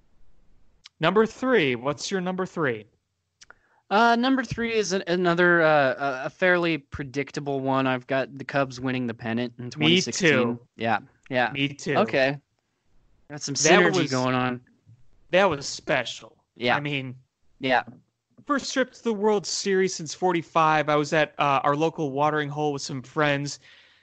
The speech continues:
Speaker 1: and boy, did that place go crazy on that double play ball. And I tell you what, I'm sure you can agree with this, and I'm sure a lot of our listeners can too. That was the easiest playoff game of our lives.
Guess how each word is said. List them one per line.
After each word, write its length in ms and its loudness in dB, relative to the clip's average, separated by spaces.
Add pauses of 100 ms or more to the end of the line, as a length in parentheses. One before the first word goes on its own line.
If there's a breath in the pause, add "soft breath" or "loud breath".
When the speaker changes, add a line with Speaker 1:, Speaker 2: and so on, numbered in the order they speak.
Speaker 1:
and 140 -4
boy, 180 4
did 120 2
that 180 4
place 260 -2
go 160 0
crazy 500 0
on 100 -2
that 180 -2
double 180 -2
play 240 2
ball. 280 2
And 140 -2 (520 loud breath)
I 120 0
tell 240 -2
you 120 -2
what, 300 -2 (100)
I'm 120 -8
sure 240 -6
you 80 -6
can 100 -2
agree 240 0
with 100 -4
this, 220 -2
and 80 -2
I'm 60 -4
sure 200 -4
a 40 -2
lot 160 2
of 60 -2
our 100 2
listeners 400 -6
can 240 -6
too. 320 -10 (800 soft breath)
That 320 4
was 360 2
the 340 -6
easiest 580 -2
playoff 400 0
game 180 -2
of 100 -6
our 140 2
lives. 640 -8